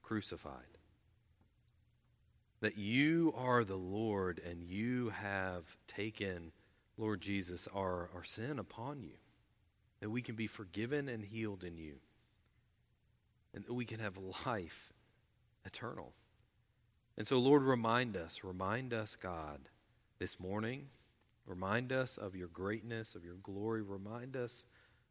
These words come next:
of your compassion. And also lead us, God.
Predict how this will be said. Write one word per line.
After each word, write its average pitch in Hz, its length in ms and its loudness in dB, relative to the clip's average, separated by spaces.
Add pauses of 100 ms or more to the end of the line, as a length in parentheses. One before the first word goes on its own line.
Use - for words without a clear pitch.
(100)
of 104 80 -6
your 101 120 -4
compassion. 98 600 -4 (3750)
And 117 80 -2
also 131 260 -2
lead 107 300 0
us, 73 340 -8
God. 73 80 -10